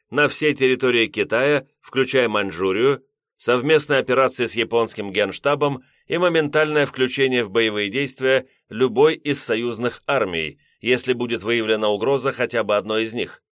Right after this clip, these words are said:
Что же касается четвёртой стороны, мы провели соответствующую работу, Ваше Величество, и я могу вас уведомить, что в случае любого военного столкновения государству, противостоящему России,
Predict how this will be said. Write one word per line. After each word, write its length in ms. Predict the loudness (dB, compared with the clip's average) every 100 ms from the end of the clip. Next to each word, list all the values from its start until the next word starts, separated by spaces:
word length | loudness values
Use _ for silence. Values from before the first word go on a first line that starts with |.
| _ _ _ _ _ _
Что 220 | -4 -2
же 100 | 0
касается 480 | -2 0 0 -2 -6
четвёртой 480 | -8 -2 0 0
стороны, 540 | -4 0 0 0 -2 -4 _ _ _ _ _
мы 200 | 0 2
провели 360 | 2 2 2
соответствующую 840 | 2 2 2 0 0 -2 -4 0 0
работу, 380 | 2 0 0
Ваше 220 | -2 -2 -4
Величество, 560 | -4 -6 -4 -2 -2 -4 _ _ _
и 120 | 0
я 140 | 2 2
могу 240 | 2 2
вас 300 | 2 0 -2
уведомить, 580 | -8 0 2 2 0 -2
что 220 | -2 -2
в 60 | -2
случае 400 | -2 -4 -2 -4
любого 480 | -4 0 0 2 2
военного 480 | 2 0 0 -2 -4
столкновения 920 | -2 -4 -2 -2 -2 -2 0 -2 -4 _ -6
государству, 720 | -2 0 0 2 2 0 -4
противостоящему 880 | -4 -2 -2 -2 0 0 -2 -6 -4
России, 580 | -4 -4 -6 -4 -4